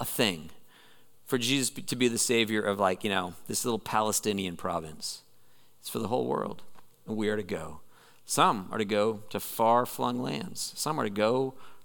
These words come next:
across the street. But we're making disciples as we go. All right? Second thing is baptizing. Now, this could, this could in your mind just be a double click to, uh, ceremony.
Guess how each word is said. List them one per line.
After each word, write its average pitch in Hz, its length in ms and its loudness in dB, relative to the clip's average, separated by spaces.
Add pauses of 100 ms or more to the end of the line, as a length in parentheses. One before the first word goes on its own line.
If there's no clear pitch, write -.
(100)
across - 340 0
the - 80 -4
street. - 400 -2 (800)
But 110 160 -4
we're 120 160 0
making 127 460 2
disciples 107 920 -2
as 95 240 0
we 98 240 -4 (120)
go. - 380 -8 (380)
All 104 60 -2
right? 135 160 -2 (280)
Second 196 280 6
thing 240 240 2 (240)
is 123 180 2
baptizing. 110 800 0 (320)
Now, 135 80 4
this 202 160 8
could, 240 180 6 (100)
this 196 180 6
could 254 140 4
in 180 120 6
your 156 100 4
mind 131 340 8
just - 140 -4
be 135 100 6
a 107 40 4
double 123 300 6
click 139 360 0 (220)
to, 123 540 2
uh, 101 360 10
ceremony. 90 640 2